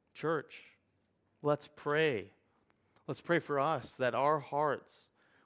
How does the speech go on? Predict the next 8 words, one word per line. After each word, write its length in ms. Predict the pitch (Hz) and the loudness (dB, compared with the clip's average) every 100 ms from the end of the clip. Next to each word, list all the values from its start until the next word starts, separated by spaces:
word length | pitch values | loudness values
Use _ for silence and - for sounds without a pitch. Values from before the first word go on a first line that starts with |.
| - | -2
would 120 | 143 | 0
increasingly 1000 | 147 135 - 147 165 - 175 170 165 160 | 0 -2 -4 0 0 -2 -6 -6 -6 -6
reflect 640 | 151 143 - 139 131 - - | -6 -6 -4 -2 -2 -4 -10
God's 380 | 123 135 131 | -6 -6 -8
heart 340 | - 131 131 - _ _ _ _ _ _ _ | -12 -12 -12 -14 _ _ _ _ _ _ _
for 160 | 127 | -4
all 200 | 131 123 | -2 -2
nations. 560 | 123 123 120 - 90 87 | -4 -6 -8 -14 -18 _